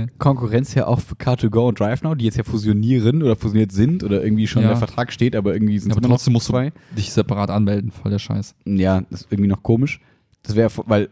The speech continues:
Speaker 2: warum soll ich noch selber fahren, wenn es quasi günstiger mit
Speaker 1: Oder
Speaker 2: Uber
Speaker 1: genauso
Speaker 2: funktioniert?
Speaker 1: teuer halt.
Speaker 2: Ja, genau,
Speaker 1: Ja.
Speaker 2: oder vielleicht genauso teuer
Speaker 1: Ist auch
Speaker 2: ist.
Speaker 1: viel chilliger, sich
Speaker 2: Ja,
Speaker 1: fahren
Speaker 2: na
Speaker 1: zu
Speaker 2: klar,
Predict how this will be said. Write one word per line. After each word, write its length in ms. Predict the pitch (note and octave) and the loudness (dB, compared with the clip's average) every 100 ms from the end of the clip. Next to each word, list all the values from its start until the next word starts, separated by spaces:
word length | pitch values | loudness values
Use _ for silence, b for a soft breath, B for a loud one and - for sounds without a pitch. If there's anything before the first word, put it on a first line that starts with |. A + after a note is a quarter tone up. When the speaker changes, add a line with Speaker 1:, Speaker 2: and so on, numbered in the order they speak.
| - | -6
Speaker 2:
warum 400 | G2+ B2+ C3+ B2+ | -2 0 -2 2
soll 160 | A#2+ | 2
ich 60 | B2+ | 2
noch 100 | A2+ | 2
selber 320 | G2+ C#3+ B2 | 2 2 2
fahren, 520 | - G2+ G2+ A2+ E3 - _ _ - D3+ | 0 -2 -2 -2 -6 -12 _ _ -12 -10
wenn 220 | B2 A#2+ | -2 -2
es 140 | A#2+ - | -2 -2
quasi 260 | A#2+ G#2 | -2 -2
günstiger 720 | G2+ A#2+ D#3 - G#2+ G#2 A2 - A2 | 0 0 0 -2 0 2 0 -4 -4
mit 120 | A2 | -2
Speaker 1:
Oder 100 | G#2 | 0
Speaker 2:
Uber 120 | G2 | 0
Speaker 1:
genauso 300 | - G2+ G#2 | 2 4 4
Speaker 2:
funktioniert? 320 | G2 F#2+ F#2+ G2 | 0 0 0 0
Speaker 1:
teuer 100 | G2 | -2
halt. 80 | |
Speaker 2:
Ja, 220 | A2 A#2+ B2+ | 2 4 4
genau, 200 | A#2 B2 | 4 4
Speaker 1:
Ja. 40 | |
Speaker 2:
oder 120 | A#2 G#2+ | 0 -2
vielleicht 480 | A2 G#2+ G#2 - | -4 -6 -8 -8
genauso 280 | - G#2+ B2+ | 0 0 0
teuer 200 | A#2 B2+ B2+ | 2 2 4
Speaker 1:
Ist 40 | |
auch 40 | D#3+ | 2
Speaker 2:
ist. 100 | - | -4
Speaker 1:
viel 100 | - | -6
chilliger, 460 | - D3 A2+ G2+ | -4 -2 -2 -4
sich 80 | F#2+ | 0
Speaker 2:
Ja, 140 | A2 C#3 | 0 2
Speaker 1:
fahren 80 | |
Speaker 2:
na 40 | A#2+ | 0
Speaker 1:
zu 40 | |
Speaker 2:
klar, 40 | G2+ | -2